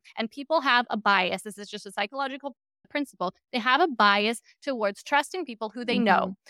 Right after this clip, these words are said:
Speaker 1: We all think that our friends are trustworthy simply because we know them. The fact that you know someone does not make them trustworthy, but people think that it does.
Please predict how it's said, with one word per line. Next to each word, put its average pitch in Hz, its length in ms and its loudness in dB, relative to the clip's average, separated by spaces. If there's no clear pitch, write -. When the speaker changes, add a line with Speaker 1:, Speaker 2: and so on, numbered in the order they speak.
Speaker 1:
We 269 120 0
all 277 280 8
think 302 240 0
that 262 200 -2
our 277 260 4
friends 262 300 -2
are 247 80 -4
trustworthy 220 540 -6
simply 254 360 -8
because 247 340 -2
we 220 120 -10
know 208 180 0
them. - 200 -8
The 233 100 2
fact 277 220 4
that 349 80 6
you 311 160 8
know 339 140 8
someone 277 260 6
does 240 120 2
not 262 180 6
make 262 120 2
them 262 120 0
trustworthy, 240 460 0
but 220 160 -2
people 269 220 -2
think 247 240 -4
that 220 140 0
it 214 80 -2
does. - 340 -2